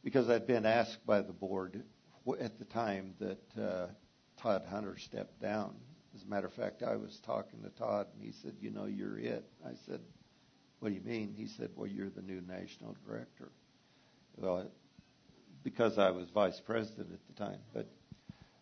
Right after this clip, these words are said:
uh, so, uh, I, uh, I just kept saying no. And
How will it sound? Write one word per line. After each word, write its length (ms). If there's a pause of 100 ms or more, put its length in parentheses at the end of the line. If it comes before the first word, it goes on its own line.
(200)
uh, 500 (540)
so, 560 (800)
uh, 480 (2000)
I, 520
uh, 340 (520)
I 60
just 220
kept 200
saying 240
no. 280 (300)
And 220